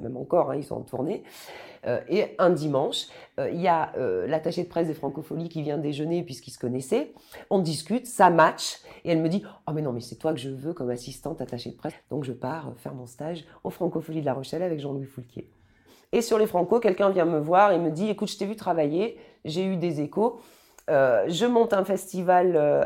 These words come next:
à La Réunion, euh, qui s'appelle Cabaret Réunion, de world music. Euh, je veux que tu sois, euh, notre attaché de presse et chargé des communications. »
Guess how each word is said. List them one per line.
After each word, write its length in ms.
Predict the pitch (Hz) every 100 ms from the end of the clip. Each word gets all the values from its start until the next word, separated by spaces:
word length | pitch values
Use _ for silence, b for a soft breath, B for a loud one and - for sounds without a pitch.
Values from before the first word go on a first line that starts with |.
| -
à 80 | 202
La 100 | 175
Réunion, 560 | 180 156 156 160 240 - B B B B -
euh, 140 | 135
qui 120 | 147
s'appelle 280 | - 170 156
Cabaret 320 | 156 175 160
Réunion, 420 | 151 143 147 175 240
de 160 | 170
world 320 | 147 160 156
music. 540 | 151 147 139 220 262 - _ _ _ _ _ -
Euh, 160 | 160 180
je 100 | 151
veux 140 | 190
que 60 | 226
tu 120 | -
sois, 280 | - 185 196
euh, 140 | 165
notre 240 | 165 170 175
attaché 320 | 175 165 151
de 60 |
presse 320 | 151 165 202 180
et 240 | 165 156
chargé 280 | 156 151 160
des 100 | 165
communications. » 640 | 165 156 151 139 - 135